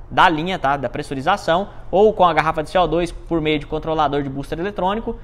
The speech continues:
entra por aqui e eu vou controlar o quanto eu quero que empurre de ar aqui na cápsula superior, ele vai fazer com que a, a válvula feche e suba a pressão. Então, basicamente, é isso aí.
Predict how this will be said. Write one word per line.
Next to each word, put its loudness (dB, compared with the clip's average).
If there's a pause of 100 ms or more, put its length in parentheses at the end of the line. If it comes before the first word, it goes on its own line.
(160)
entra -2
por 0
aqui -2 (320)
e 0
eu 2
vou 2
controlar 2
o 2
quanto 2
eu 4
quero 4
que -6
empurre -2
de 0
ar 6
aqui -4
na -4
cápsula 0
superior, 0 (340)
ele 0
vai 4
fazer -2
com -6
que 0
a, 6 (160)
a 4
válvula 4
feche 4
e -6
suba -4
a -4
pressão. 0 (380)
Então, 0
basicamente, 0
é -4
isso -4
aí. 0